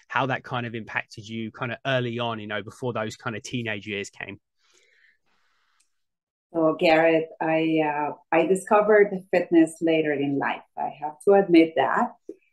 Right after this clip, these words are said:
Speaker 2: I am the youngest of eight kids, uh, which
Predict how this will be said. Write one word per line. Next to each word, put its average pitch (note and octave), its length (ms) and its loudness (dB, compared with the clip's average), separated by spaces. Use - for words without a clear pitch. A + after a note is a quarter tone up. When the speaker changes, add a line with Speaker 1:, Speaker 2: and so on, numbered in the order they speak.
Speaker 2:
I D#3+ 160 4
am E3 160 6
the E3 100 2
youngest F3 480 4
of - 240 -2
eight E3+ 400 0
kids, D#3+ 320 0
uh, D3 340 -6
which D3 180 -4